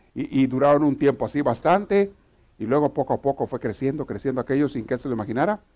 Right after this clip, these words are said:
Eso viene en el siguiente y todas las demás cosas que le pasaban a Francisco y todo lo que tenemos que aprender de él viene en el siguiente curso. Aún hay más. Es el capítulo tercero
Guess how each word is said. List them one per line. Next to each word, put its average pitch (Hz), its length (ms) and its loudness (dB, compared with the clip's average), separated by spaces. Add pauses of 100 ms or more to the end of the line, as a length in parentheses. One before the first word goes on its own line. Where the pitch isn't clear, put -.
(840)
Eso 135 280 -4
viene 127 420 -2
en 107 140 -8
el 101 80 -8
siguiente 120 580 -4
y 117 140 -6
todas 196 340 -4
las 202 100 -2
demás 175 280 -4
cosas 165 260 -8
que - 80 -10
le 143 100 -2
pasaban 120 360 -6
a 110 60 -8
Francisco 123 520 -10 (880)
y 107 100 -10
todo 143 280 2
lo 143 100 0
que 127 80 -8
tenemos 117 240 -4
que 117 80 -6
aprender 95 340 -4
de 107 160 -4
él 180 100 -10 (880)
viene 123 260 -2
en 107 60 -4
el 92 40 -10
siguiente 95 300 -8
curso. - 300 -20 (760)
Aún 117 280 2
hay 120 100 2
más. - 440 -10 (1040)
Es 117 200 -6
el 123 100 -8
capítulo 135 480 -2
tercero 117 500 -4